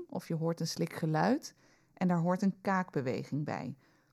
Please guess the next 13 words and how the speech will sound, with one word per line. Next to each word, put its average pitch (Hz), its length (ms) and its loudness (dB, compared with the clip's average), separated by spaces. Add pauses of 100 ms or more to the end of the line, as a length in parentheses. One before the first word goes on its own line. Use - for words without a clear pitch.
(120)
Dus 165 160 0
daaraan 185 380 4
kan 190 180 -2
je 185 100 0
zien 185 340 2
dat 185 180 -2
je 170 60 -4
kindje 170 500 -2
effectief 220 580 -2
aan 170 120 2
het 160 100 0
drinken 143 440 -4
is. - 380 -10